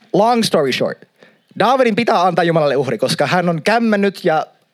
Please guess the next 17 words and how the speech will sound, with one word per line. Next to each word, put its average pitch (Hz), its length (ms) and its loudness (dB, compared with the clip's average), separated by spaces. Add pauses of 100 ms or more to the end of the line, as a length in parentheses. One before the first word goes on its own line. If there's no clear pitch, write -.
(360)
siellä 190 200 0
on 185 60 0
ihan 208 280 0
villi 160 280 0
länsi 147 400 0
meneillään. 139 720 0 (1800)
Katastrofi, 165 640 -4 (140)
fiasko. - 380 -2 (1000)
Ja 143 80 0
hänen 175 320 0
on 185 120 0
pakko 233 420 -2
uhrata 151 400 0 (400)
Jumalalle. 95 300 -4 (720)
Ja 139 80 0
hän 170 140 0
menee 226 520 0